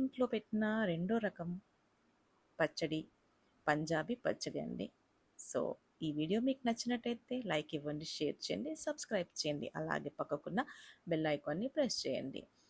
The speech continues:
So, నేను పెట్టే ప్రతి వీడియో కూడా మీరు చూడగలరు.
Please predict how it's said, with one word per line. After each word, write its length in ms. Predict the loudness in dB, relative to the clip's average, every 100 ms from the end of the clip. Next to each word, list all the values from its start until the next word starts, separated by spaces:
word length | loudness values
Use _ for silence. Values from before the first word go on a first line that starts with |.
| _ _
So, 140 | 0 2 0 -4 _ _ -20 -20 _ _
నేను 200 | 4 4
పెట్టే 240 | 4 2 4
ప్రతి 260 | 4 2 0
వీడియో 260 | 0 0
కూడా 180 | 0 -2 0
మీరు 200 | -2 -2
చూడగలరు. 600 | -2 0 0 0 -2 -6